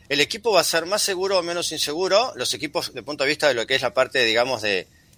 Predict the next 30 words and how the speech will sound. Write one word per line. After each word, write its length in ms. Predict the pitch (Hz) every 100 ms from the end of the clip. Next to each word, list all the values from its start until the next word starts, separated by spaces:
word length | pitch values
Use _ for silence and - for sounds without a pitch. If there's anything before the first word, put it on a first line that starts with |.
| _
de 80 | 113
hardware, 480 | 185 196 151 190 247
en 120 | 107 107
lo 100 | 98
que 100 | 107
tiene 240 | 139 151
que 60 | 127
ver 100 | 135
con 100 | 135
la 120 | 120
parte 280 | 127 123 135
de, 360 | 120 107 101 92
de, 180 | 92
de 140 | 80 101
seguridad 480 | - 104 104 113 139
del 100 | 135
equipo, 300 | 120 170 -
sí, 220 | - 214
vienen 300 | 123 147 120
buenos, 360 | 123 190 165 -
vienen 200 | 127 123
con 140 | 107
buenos 160 | 135 -
procesadores. 720 | 113 - 101 143 175 147 -
Hoy 140 | 135
por 160 | 113 117
hoy 100 | 147
los 160 | 135
equipos 340 | 113 143 147 123
ya, 320 | 131 147